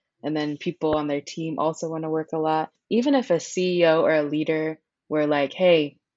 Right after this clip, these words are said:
I am empathetic." I know no one says, no empathetic <laughs> person, like, says this about themselves, but assuming they are an empathetic person and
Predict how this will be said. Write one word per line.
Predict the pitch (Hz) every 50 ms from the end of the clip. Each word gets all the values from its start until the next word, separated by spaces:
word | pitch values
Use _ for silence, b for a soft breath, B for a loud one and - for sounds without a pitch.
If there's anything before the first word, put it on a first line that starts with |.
| _ _ _
I | 156 165
am | 180 190 185
empathetic." | 180 175 165 175 170 - 147 139 143 143 143 - - -
I | 151 160
know | 156 147
no | 147 143
one | 139 139 135
says, | - - 135 131 - - -
no | 160 160 160 -
empathetic | - 156 151 - 151 - 147 151 170 -
<laughs> | -
person, | 156 143 - - 151 147 139 -
like, | 143 143 143 - -
says | - 143 135 131 -
this | 135 139 -
about | 147 135 131 -
themselves, | 135 135 - 151 85 135 - -
but | - - - - B B B B B B B B _ _ _ _ _ -
assuming | - 175 175 - 202 196 196 196 190 165
they | 170 165
are | 160 160 156 156
an | 156 151 - 160 156
empathetic | 165 156 - 156 151 156 143 - -
person | - 165 156 151 - - 156 151 151 151 151 151 - _ _ _ _ _ _ _ _ -
and | 156 151 151 151 147 147 143 143 143